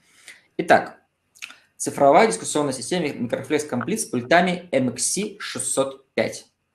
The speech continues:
А, полностью цифровая система. В, в, в центральный блок, э, кабели витой пары,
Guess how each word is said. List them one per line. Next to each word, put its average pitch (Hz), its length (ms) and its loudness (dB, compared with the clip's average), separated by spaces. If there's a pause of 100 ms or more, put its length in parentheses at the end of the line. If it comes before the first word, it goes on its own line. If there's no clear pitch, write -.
(500)
А, 117 760 4 (500)
полностью 185 440 4
цифровая 131 520 4
система. - 560 -10 (1080)
В, 127 240 6
в, 127 460 0
в - 60 -10
центральный 156 500 2
блок, 175 460 0 (200)
э, 127 380 4
кабели 143 420 4
витой 139 300 2
пары, 160 580 2